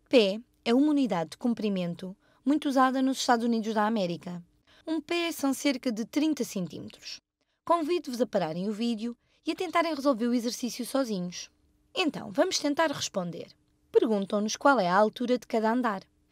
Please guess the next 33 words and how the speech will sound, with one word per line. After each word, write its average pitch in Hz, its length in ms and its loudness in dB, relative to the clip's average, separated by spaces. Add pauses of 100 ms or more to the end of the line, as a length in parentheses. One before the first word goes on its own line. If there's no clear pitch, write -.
(200)
Então, 403 480 -4 (160)
de 302 100 2
que 392 140 -4
informação 311 540 0
necessitamos? 285 880 -4 (420)
Bom, 311 160 0 (240)
não 185 180 -4
precisamos 175 560 -6
da 190 80 -2
morada. 170 520 -2 (480)
Nem 277 160 4
nos 185 120 0
importa 196 540 0
o 226 80 -2
número 196 300 -4
de 175 120 -12
janelas. 170 680 -6 (440)
Agora, 202 400 4
o 254 120 2
número 285 300 2
de 214 140 -2
andares 240 520 2
parece 247 360 0
interessante, 190 680 -4 (260)
especialmente 247 540 2
porque - 240 -6
nos 233 140 0
dizem 240 300 2
o 233 40 4
número 202 260 -2
de 220 140 -6
pés 202 580 -2 (100)
ou 208 240 6